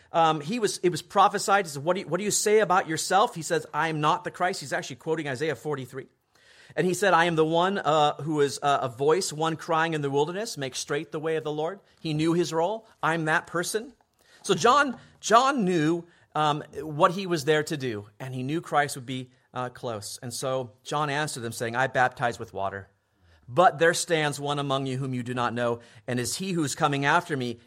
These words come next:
He's preferred before me, whose sandal strap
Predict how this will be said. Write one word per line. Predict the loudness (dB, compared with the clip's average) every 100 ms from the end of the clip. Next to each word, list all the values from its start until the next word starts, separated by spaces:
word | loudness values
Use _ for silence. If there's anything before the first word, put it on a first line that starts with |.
| _
He's | -12 -10
preferred | -8 -10 -8 2 4 4 2
before | -6 -4 -2 -2
me, | -4 -10 -18 _
whose | -4 -2
sandal | -2 0 0 2 0
strap | 0 2 2 2